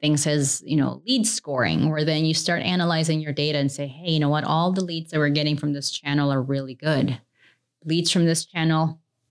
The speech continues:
not so good. So maybe let's focus on just this channel." Or also you start seeing the behaviors from your nurture sequences. "Hey, this type of email really resonates with, you know, everyone that we're trying to target. You know, they, we have great open rates, great click-through rates. They, they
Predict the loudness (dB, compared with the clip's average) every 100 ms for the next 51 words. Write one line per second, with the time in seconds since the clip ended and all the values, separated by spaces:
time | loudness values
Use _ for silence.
0 | -6 -2 -2 -2 0 0 -2 -4 0 2
1 | 2 0 0 -2 0 0 2 0 -2 -6
2 | -2 0 0 0 0 0 -2 -4 -14 -20
3 | -20 _ -2 0 2 0 0 0 0 -2
4 | -4 -2 2 2 2 0 0 2 0 -2
5 | -10 -8 0 4 4 4 2 2 0 0
6 | -2 -4 -8 -10 -6 -2 0 0 0 0
7 | -2 0 -2 2 2 2 0 -4 -4 -6
8 | -2 0 2 2 0 -2 -2 0 0 -2
9 | -6 -2 0 0 -2 0 2 2 2 2
10 | 0 -2 -4 -4 -2 0 0 -2 -2 -2
11 | -2 0 0 0 -6 -6 -4 -4 -4 -4
12 | -2 0 -2 -4 -4 -4 -2 -4 -4 -4
13 | -2 0 0 0 -2 -8 -8 -10